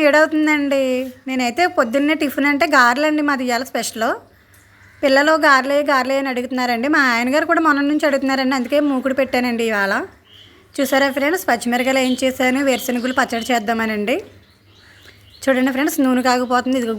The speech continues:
గుళ్ళు కూడా వేయించేసుకున్నానండి. పచ్చడి అయితే రుబ్బేసుకుంటాను ఇప్పుడు. నూనె కాగకముందు ఇంతలోకండి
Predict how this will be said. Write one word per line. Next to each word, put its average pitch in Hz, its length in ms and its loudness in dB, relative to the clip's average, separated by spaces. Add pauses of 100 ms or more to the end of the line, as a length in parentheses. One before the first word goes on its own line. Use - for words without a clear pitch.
(120)
గుళ్ళు 240 260 -6
కూడా 254 180 0
వేయించేసుకున్నానండి. 233 840 -4 (1200)
పచ్చడి 254 300 0
అయితే 262 240 0
రుబ్బేసుకుంటాను 226 640 -4
ఇప్పుడు. 202 220 -4 (540)
నూనె 254 260 0
కాగకముందు 277 400 0
ఇంతలోకండి 254 500 -2